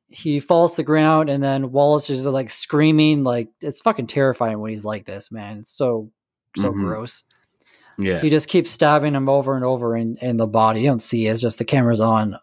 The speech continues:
Speaker 1: uh, Howard's face. But, uh, yeah, so he's stabbing him with the tusk,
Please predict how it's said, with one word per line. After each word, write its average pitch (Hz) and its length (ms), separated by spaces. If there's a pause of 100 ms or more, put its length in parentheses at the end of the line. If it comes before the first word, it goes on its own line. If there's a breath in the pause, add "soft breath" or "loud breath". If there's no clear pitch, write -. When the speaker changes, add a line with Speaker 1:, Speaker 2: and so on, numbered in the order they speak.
(100)
Speaker 1:
uh, 101 220
Howard's 110 400
face. 107 420 (880 soft breath)
But, 107 340
uh, 104 380 (600)
yeah, 117 200
so 151 160
he's 143 120
stabbing 156 360
him 147 120
with 143 140
the 139 80
tusk, - 540